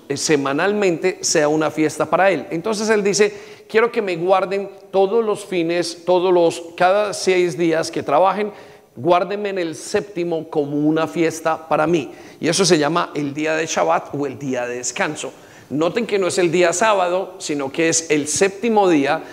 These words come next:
después de haber des-, trabajado seis días. Eso es lo que el Señor quiere. Pero aparte de esas fiestas tan importantes que nos reunimos,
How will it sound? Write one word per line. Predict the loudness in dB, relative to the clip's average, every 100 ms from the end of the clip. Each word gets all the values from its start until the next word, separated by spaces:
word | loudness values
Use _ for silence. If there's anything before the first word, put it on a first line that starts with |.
| -14
después | -6 -6 0 0 4
de | 2
haber | 2 -2
des-, | -4 -6 -8 -6
trabajado | 0 2 0 -2 -2 -4 -8 -20
seis | -14 -6 -6 -4 -2
días. | -2 -2 -10 -10
Eso | -6 -2
es | 2
lo | 2
que | 2
el | -4
Señor | -4 -4 -4
quiere. | -4 -6 -6 -14 -10 2
Pero | 4
aparte | 4 0 0
de | 0 0 0
esas | 0 -2 -2
fiestas | 0 0 0 0 0 0 -6
tan | -4 -2
importantes | -2 -2 -2 0 -2 -2 -6
que | -4
nos | -4 -2
reunimos, | 0 0 2 0